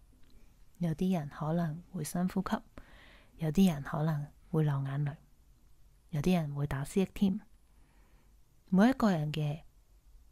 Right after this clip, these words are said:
流動方式會有啲唔同，但係最緊要就係開始流動，唔好屈喺心裏面。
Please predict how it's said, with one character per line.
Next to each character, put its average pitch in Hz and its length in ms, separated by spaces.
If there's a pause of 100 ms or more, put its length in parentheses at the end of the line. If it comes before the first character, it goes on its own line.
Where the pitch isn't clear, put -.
(680)
流 147 200
動 160 160
方 220 220
式 240 180
會 170 160
有 151 80
啲 180 160
唔 208 80
同， - 180 (680)
但 165 220
係 175 140
最 165 180
緊 196 320
要 214 80 (220)
就 151 100
係 175 300
開 - 60
始 - 160 (160)
流 156 220
動， 160 220 (180)
唔 156 140
好 143 120
屈 175 300
喺 - 120
心 160 160
裏 143 120
面。 202 160